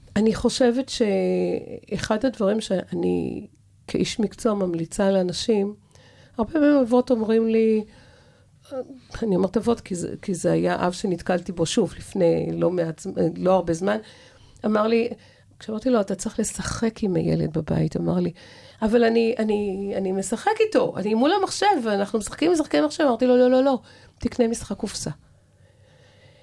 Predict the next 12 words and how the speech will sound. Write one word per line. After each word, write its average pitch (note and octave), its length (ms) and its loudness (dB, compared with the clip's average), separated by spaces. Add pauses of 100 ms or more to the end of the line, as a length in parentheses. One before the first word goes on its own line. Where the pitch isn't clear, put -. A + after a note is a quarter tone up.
(600)
כשאתה B3+ 380 0 (120)
מול D4+ 120 4
המחשב A3+ 420 0
והוא, A#3 520 2
אתם G#3+ 220 -2
יושבים B3+ 520 0
אחד F#3 340 0
ליד E3 240 0
השני, D#3+ 600 0
אתם F3 260 -2
נהנים F3+ 540 0
ביחד, F3 600 0